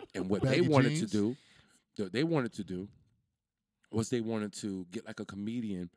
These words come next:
Speaker 1: to add more of a, you know, ju-, just more of an overall
Speaker 2: More
Speaker 1: comedic feel to
Speaker 2: energy.
Speaker 1: the show.
Speaker 2: Right.
Speaker 1: Which ain't bad. It's cool.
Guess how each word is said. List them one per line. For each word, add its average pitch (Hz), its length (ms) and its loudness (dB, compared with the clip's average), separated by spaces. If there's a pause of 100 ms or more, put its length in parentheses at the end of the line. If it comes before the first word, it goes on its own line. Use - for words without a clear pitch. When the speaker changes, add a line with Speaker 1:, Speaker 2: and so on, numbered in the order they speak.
(240)
Speaker 1:
to - 200 -12
add 104 220 -6
more 101 240 -2
of 95 120 -4
a, 92 240 -6 (440)
you 190 100 -4
know, 170 120 -4
ju-, 147 120 -12
just 147 200 -12
more 156 120 -4
of 143 80 0
an 135 80 -6
overall 123 500 -2 (120)
Speaker 2:
More 120 200 2
Speaker 1:
comedic 131 200 -2
feel 127 160 2
to 117 80 -2
Speaker 2:
energy. 123 80 0
Speaker 1:
the 104 80 -4
show. 120 340 -6
Speaker 2:
Right. 101 220 -4 (720)
Speaker 1:
Which 123 180 -2
ain't 127 140 -2
bad. 175 260 -6
It's - 100 -20
cool. 185 240 -8